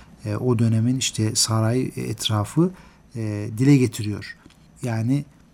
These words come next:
bunu temellük ediyor adeta. Yani kendi mülkü olarak görüyor. Kendisine ait, e, kendi yerli kaynaklarını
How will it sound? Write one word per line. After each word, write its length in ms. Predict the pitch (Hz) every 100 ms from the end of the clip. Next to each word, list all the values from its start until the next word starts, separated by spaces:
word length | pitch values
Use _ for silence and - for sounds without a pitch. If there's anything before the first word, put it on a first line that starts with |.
| _ -
bunu 200 | 120 143
temellük 580 | - 120 123 135 151 135
ediyor 340 | 110 107 104
adeta. 500 | 104 110 - 110 104
Yani 180 | 107 107
kendi 340 | - 113 113
mülkü 380 | 117 113 107 -
olarak 400 | 120 117 110 - - 190
görüyor. 680 | 139 117 107 104 117 131
Kendisine 500 | - 107 107 - 127
ait, 480 | - 117 113 147 - - - - 113
e, 100 | 107
kendi 340 | - 113 120 - 131 113
yerli 440 | 110 113 123 139 - -
kaynaklarını 840 | - 113 117 113 - 110 113 135